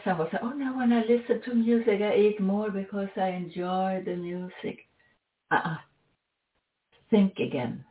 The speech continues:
Start dancing to the music. But also, it goes into your mind a little bit in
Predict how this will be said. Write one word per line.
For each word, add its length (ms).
Start 240
dancing 520
to 80
the 120
music. 520
But 260
also, 480
it 220
goes 340
into 300
your 160
mind 680
a 60
little 420
bit 220
in 100